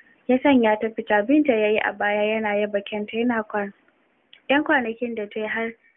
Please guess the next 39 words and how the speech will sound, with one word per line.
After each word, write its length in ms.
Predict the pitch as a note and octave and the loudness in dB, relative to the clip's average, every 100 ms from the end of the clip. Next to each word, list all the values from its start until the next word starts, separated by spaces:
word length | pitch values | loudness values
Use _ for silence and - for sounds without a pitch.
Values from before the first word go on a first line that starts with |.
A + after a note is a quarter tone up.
| _ _ | _ _
ya 120 | A#3 A3+ | 0 2
ga 120 | A#3 | 2
ta 220 | A#3 A3+ | 2 2
ƙara 360 | - A#3 A3+ G#3 | 0 -2 -2 -6
haske. 400 | G#3 - A3+ A3 | -8 -10 -10 -6
Kai 160 | C4+ C4+ | -2 -2
tsaye 180 | C4 A3+ | -4 -6
makarantar 560 | A3 A3 A3 A3 A#3 A3+ | -4 -4 -4 -4 -6 -4
Turkish 360 | A#3 A#3 A3+ - | -4 -4 -6 -4
da 80 | G#3 | -6
ke 180 | - G3+ | -8 -14
cikin 260 | - A3+ A3 | -6 -4 -2
garin 300 | G#3+ G#3 G3+ | -2 -2 -2
Abuja 500 | G3+ G#3 G#3 G#3 G#3 | -4 -6 -4 -2 -2
suka 180 | - G#3+ | -4 -4
wuce. 220 | G#3+ A3+ | -4 -6
Makarantar 580 | A3 A#3+ C4 B3+ C4 A#3+ - - - _ _ _ | -4 -2 0 2 0 -2 -4 -8 -8 _ _ _
ya 100 | A3+ | 0
haɗu 220 | A#3+ A3 G#3 | 4 2 0
iya 260 | A3 A#3 A#3+ | 0 0 2
haɗuwa, 420 | A#3 - G#3 G3+ | -2 -2 -2 2
duk 220 | B3+ B3 | 0 4
wani 200 | C4 C4 | 4 4
ɗan 240 | - B3+ C4 | 2 0 0
mai 120 | A3+ | -2
hannu 360 | G#3 G#3+ G#3+ G#3+ | -2 -2 -2 -2
da 100 | G#3 | -2
shuni 420 | G#3 A3+ A3 A3 A3 _ _ _ _ - - _ _ _ | -2 -2 -2 -2 -6 _ _ _ _ -20 -20 _ _ _
nan 120 | A#3 A#3 | 0 0
ake 360 | A3+ A3+ A3 G#3 | 0 -2 -4 0
kawo 240 | F#3+ G3 | 0 0
shi. 140 | G#3+ G#3+ | -2 0
Ta 160 | C4+ | 0
shagala 440 | C#4+ C4+ B3+ A#3+ A3+ | 2 2 2 0 0
da 80 | G#3 | -2
kallon 360 | G#3+ G#3+ G#3 | -2 -2 0
makarantar 580 | G#3 G#3+ G#3+ G#3+ A3 A#3 | -2 -2 0 0 -2 -4
lokacin 460 | A3 A3 G#3+ A3 G#3+ | -4 -4 -6 -6 -6
da 100 | G3 | -6